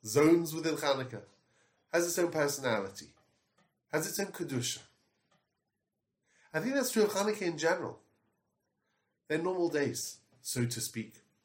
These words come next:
Chazal did not give us an Issa Malacha. We can go to work, we can go and study, we can go and learn. We can do Malacha.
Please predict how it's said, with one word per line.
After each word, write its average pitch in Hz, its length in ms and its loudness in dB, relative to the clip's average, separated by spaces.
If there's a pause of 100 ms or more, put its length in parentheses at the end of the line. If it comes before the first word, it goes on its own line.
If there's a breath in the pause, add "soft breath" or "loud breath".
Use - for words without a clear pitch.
(180)
Chazal 135 460 2
did 110 100 -10
not 139 220 2
give 139 160 -4
us 123 160 -6
an 120 160 -10
Issa 151 240 -6
Malacha. 123 480 0
We 117 100 -4
can 123 140 -8
go 123 100 -2
to 110 80 -2
work, 135 360 2
we 117 80 -12
can 117 100 -14
go 104 100 -8
and 101 140 -12
study, 147 300 -2
we 120 80 -10
can 110 120 -16
go 101 100 -8
and 98 180 -8
learn. 139 320 2 (2250)
We - 60 -20
can 117 160 -12
do 107 120 -8
Malacha. 127 480 0